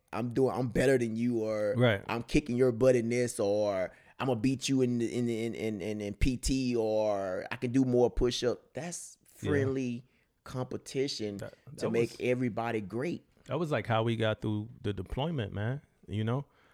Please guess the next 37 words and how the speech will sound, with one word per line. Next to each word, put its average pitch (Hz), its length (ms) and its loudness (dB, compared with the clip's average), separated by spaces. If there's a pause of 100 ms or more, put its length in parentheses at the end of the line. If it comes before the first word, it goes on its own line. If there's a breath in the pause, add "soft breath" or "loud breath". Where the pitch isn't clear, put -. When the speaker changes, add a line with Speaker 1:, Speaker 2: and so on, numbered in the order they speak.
(240 soft breath)
Speaker 2:
And 117 440 2
this 135 200 2
was 117 140 0
a 95 100 0
hard 110 420 2
one 98 180 -4
to 90 80 -6
get - 280 -8
through, 107 320 -10
the 110 100 -14
covid 117 680 -2 (480 soft breath)
deployment. 98 560 -2 (400 soft breath)
Speaker 1:
The 80 140 -4 (100)
covid 131 580 2
deployment. 95 680 0
Speaker 2:
<laughs> - 0 -
Speaker 1:
Hey, 123 200 2
man, 120 240 4
we 170 120 8
gon-, - 220 4
we 180 120 6
gon-, 185 280 6
we 160 120 2
gon' 185 240 2
jump 139 220 0
into 127 240 2
this 117 180 0
covid 120 380 0
deployment. 107 520 -4 (360 loud breath)
And, 98 200 -4
man, 117 540 0
please, 143 760 -2 (100)
when 107 140 -6
you 131 120 -2
guys 120 320 0
hear 135 240 0
this 113 340 -4